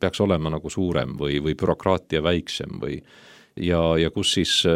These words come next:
väärtuste põhiselt tegutsedes inimesed tavaliselt leiavad väga kiiresti, püüavad väga kiiresti lahendada selliseid probleeme, aga, aga vot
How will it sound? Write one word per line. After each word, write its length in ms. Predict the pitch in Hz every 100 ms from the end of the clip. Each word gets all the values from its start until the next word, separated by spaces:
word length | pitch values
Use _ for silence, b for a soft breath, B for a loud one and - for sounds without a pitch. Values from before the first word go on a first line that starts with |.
| 82 b b b -
väärtuste 720 | 117 135 139 - - - -
põhiselt 540 | 113 107 78 73 - _ -
tegutsedes 720 | 107 110 - - - 50 - - _ _ _ _ _ 104
inimesed 300 | 110 90 82
tavaliselt 400 | 107 107 90 82
leiavad 380 | 95 98 78 78
väga 220 | 110 104
kiiresti, 580 | - 107 87 69 - - 95
püüavad 320 | 101 87 87
väga 220 | 120 107
kiiresti 560 | - 113 98 76 - 85
lahendada 400 | 92 82 73 -
selliseid 380 | 80 78 - -
probleeme, 540 | - 87 87 71 82 87 92
aga, 240 | 85 80 -
aga 140 | 85 87
vot 160 | 98